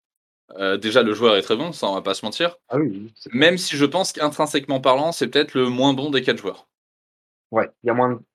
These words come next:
Speaker 2: de talent,
Speaker 1: Je
Speaker 2: même s'il y a, il a un talent fou. Mais par
Speaker 1: Voilà.
Speaker 2: rapport
Speaker 1: Il y a,
Speaker 2: aux
Speaker 1: il y a
Speaker 2: trois
Speaker 1: un très
Speaker 2: autres
Speaker 1: bon talent, ouais, bien sûr, mais les, les trois, enfin, dans la
Speaker 2: Je comprends.
Speaker 1: discussion, je pense que Tipeee, c'est peut-être celui qui est le plus en bas. Mais évidemment, ce qui l'a aidé, il a eu quatre bacs, c'est qu'il a joué peut-être avec le, allez, je, je vais pas de, j'ai pas envie de clore le débat, mais avec un des meilleurs ailiers forts de tous les temps,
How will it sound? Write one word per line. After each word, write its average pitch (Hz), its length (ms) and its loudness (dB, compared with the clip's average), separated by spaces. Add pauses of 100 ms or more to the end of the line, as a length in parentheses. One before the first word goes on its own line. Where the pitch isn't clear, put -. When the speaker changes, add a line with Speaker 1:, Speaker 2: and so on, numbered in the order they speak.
(120)
Speaker 2:
de 117 120 2 (140)
talent, 139 300 2
Speaker 1:
Je 131 40 0
Speaker 2:
même 110 100 -4
s'il - 200 -4
y 117 40 6
a, - 20 6
il 113 180 -2
a 110 60 0
un 107 80 -2
talent 113 200 0
fou. 160 220 -6 (380)
Mais 127 100 4
par 135 140 6
Speaker 1:
Voilà. 123 100 8
Speaker 2:
rapport 147 240 4
Speaker 1:
Il - 20 6
y 143 40 6
a, 143 40 4
Speaker 2:
aux 143 100 6
Speaker 1:
il 139 40 8
y 135 180 4
a - 40 -
Speaker 2:
trois - 20 8
Speaker 1:
un 143 40 8
très 147 100 4
Speaker 2:
autres 165 100 2
Speaker 1:
bon 170 120 0
talent, 185 300 2
ouais, 160 140 6
bien 131 120 0
sûr, 147 200 2
mais 123 120 0
les, 127 140 2
les 127 220 0
trois, 135 260 4
enfin, 139 200 -2
dans 123 140 2
la 127 80 4
Speaker 2:
Je 127 40 -2
comprends. 127 120 -10
Speaker 1:
discussion, 170 280 -8
je - 560 -20
pense 165 160 -2
que - 80 -4
Tipeee, 135 300 -8
c'est - 100 -20
peut-être 135 140 2
celui 123 180 -6
qui 127 100 -8
est 110 40 0
le 104 40 -8
plus 113 220 -10
en 110 80 -4
bas. 139 180 2 (500)
Mais 127 540 2
évidemment, 127 360 0
ce 147 80 -6
qui 120 100 -4
l'a 107 140 4
aidé, 120 220 4
il 123 80 2
a 104 40 4
eu 101 100 -2
quatre 120 220 2
bacs, 151 180 4
c'est - 160 -6
qu'il 107 160 0
a 107 60 2
joué 113 160 -2
peut-être 117 240 -2
avec 98 200 -2
le, 101 520 0
allez, 92 220 0
je, - 180 -16
je 104 120 -8
vais 101 120 -2
pas 110 160 2
de, 92 480 -8
j'ai 104 180 -6
pas 107 140 -8
envie 107 180 -8
de 104 100 -8
clore 107 280 2
le 107 100 0
débat, 117 300 4
mais 107 200 -4
avec 104 300 0
un 139 140 4
des 120 120 2
meilleurs 131 440 4
ailiers 110 240 2
forts 117 200 2
de 101 60 2
tous 98 140 -8
les 101 100 -2
temps, 135 240 -6